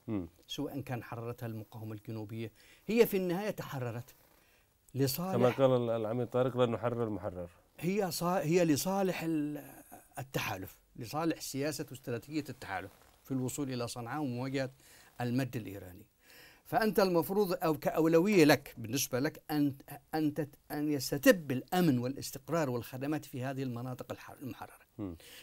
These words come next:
Speaker 2: بحيث تقدم نموذج مشجع
Speaker 1: طيب، ما الأولويات
Speaker 2: للمناطق التي لا
Speaker 1: ال-،
Speaker 2: زالت غير
Speaker 1: الأولويات
Speaker 2: محررة؟
Speaker 1: نتحدث عن عودة ال-، الحكومة والرئيس إلى المناطق المحررة،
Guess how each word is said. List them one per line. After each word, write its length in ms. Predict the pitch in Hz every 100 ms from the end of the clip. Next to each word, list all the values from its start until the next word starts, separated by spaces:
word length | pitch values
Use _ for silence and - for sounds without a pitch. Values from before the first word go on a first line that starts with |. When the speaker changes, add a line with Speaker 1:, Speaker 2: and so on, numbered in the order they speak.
| -
Speaker 2:
بحيث 180 | - 196
تقدم 580 | - - 208 151 120 123
نموذج 400 | 127 165 196 160
مشجع 480 | 131 131 165 - - - -
Speaker 1:
طيب، 140 | 131 117
ما 140 | 143
الأولويات 500 | 180 165 139 123 104
Speaker 2:
للمناطق 580 | 170 190 180 208 196 185
التي 260 | 180 170 180
لا 140 | 202
Speaker 1:
ال-، 40 | 196
Speaker 2:
زالت 260 | 196 175
غير 100 | 143
Speaker 1:
الأولويات 480 | 170 175 180 180 190
Speaker 2:
محررة؟ 100 | 170
Speaker 1:
نتحدث 400 | 151 156 147 131
عن 140 | 135
عودة 440 | 120 143 143 143 139
ال-، 360 | 135 131 127
الحكومة 640 | 104 107 117 - 139 143 151
والرئيس 960 | 127 107 110 107 101 123 139 135 - -
إلى 360 | 98 117 131 135 - _ _ _ _ _ _ -
المناطق 520 | 98 110 123 139 139
المحررة، 500 | 151 123 131 95 85